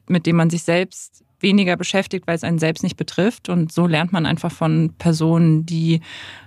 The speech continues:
andere sexuelle Identität haben, die sich, ähm, andersgeschlechtlich identifizieren. Und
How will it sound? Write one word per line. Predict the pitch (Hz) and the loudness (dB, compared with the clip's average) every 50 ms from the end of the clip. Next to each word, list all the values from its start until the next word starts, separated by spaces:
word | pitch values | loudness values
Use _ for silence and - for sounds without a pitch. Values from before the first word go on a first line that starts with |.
| - - | -6 -2
andere | - 208 196 185 185 | 0 0 0 0 -2
sexuelle | 180 - 185 - - - - 185 190 185 - - _ _ - | -4 -4 -6 -6 -2 -2 0 0 0 0 -2 -4 _ _ -6
Identität | - 180 - 196 196 190 214 208 - - 180 165 - - | -4 0 2 2 2 2 -2 -4 -2 0 0 0 0 0
haben, | 175 160 156 160 160 160 160 | 0 0 0 2 0 0 0
die | 175 180 175 | 0 0 0
sich, | 175 180 180 - - | 2 0 0 0 0
ähm, | - 180 175 175 175 170 190 - _ _ _ _ _ _ - | 2 4 4 6 4 4 0 -4 _ _ _ _ _ _ -2
andersgeschlechtlich | 196 196 185 175 - - 185 - 185 175 170 - - 185 170 - | 0 0 0 0 -2 -2 -4 -2 -2 -2 -2 -2 -4 -4 -4 -4
identifizieren. | - 170 175 175 180 - 190 175 - 190 - - - 175 170 160 160 160 165 165 | -4 0 2 2 2 0 -2 -2 -2 -4 -4 -4 -4 0 0 2 2 2 0 0
Und | 165 156 151 151 - | 0 0 0 0 -2